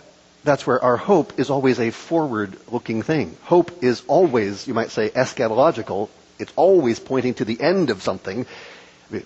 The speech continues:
it's just, sometimes our, our eschatology is rather short-sighted. Sometimes our eschatology is, "I want to get married," and that's the end that we're aiming at. Or,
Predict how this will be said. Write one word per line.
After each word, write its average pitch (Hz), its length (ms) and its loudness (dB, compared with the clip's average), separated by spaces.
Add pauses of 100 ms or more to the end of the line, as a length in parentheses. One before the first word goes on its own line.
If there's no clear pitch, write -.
it's 104 100 -18
just, - 140 -14 (200)
sometimes 101 600 -2
our, 107 320 2
our 107 100 0
eschatology 127 640 0
is 104 140 -4
rather 110 240 2
short-sighted. 127 560 -4 (960)
Sometimes 135 480 2
our 117 140 4
eschatology 123 640 0
is, 110 200 0 (400)
"I 180 140 4
want 170 140 6
to 147 60 4
get 151 140 2
married," 156 400 4 (400)
and 113 140 -2
that's 127 180 0
the 143 140 2
end 127 280 2
that 117 120 2
we're 120 80 0
aiming 123 260 0
at. 85 160 -8
Or, 139 180 2